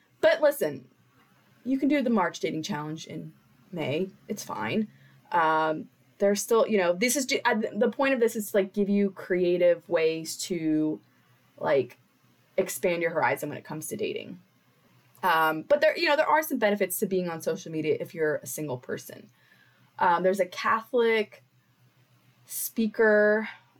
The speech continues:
I'm sure a lot of you are familiar with. Her name is Emily Wilson. She has YouTube videos, many of them about dating and relationships. I think some about motherhood too.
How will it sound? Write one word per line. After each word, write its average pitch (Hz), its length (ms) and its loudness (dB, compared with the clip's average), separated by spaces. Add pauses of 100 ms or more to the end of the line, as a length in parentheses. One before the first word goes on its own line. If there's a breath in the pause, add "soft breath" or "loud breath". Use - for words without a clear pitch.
(120)
I'm 202 120 2
sure 208 160 0
a 202 60 4
lot 185 180 2
of 185 80 -2
you 196 80 2
are 190 40 0
familiar 175 320 0
with. 175 260 2
Her 202 100 -4
name 180 140 -4
is 170 120 -10
Emily 175 200 -6
Wilson. 165 640 -6 (260)
She - 180 -10
has 208 120 -4
YouTube 226 300 0
videos, 208 540 2 (120)
many 185 300 -2
of 180 60 0
them 180 120 0
about 175 200 -2
dating 170 240 -4
and 165 80 -12
relationships. 165 840 -4
I - 100 -6
think 175 180 -12
some 175 140 -8
about 160 200 -6
motherhood 160 400 -4
too. 165 540 -6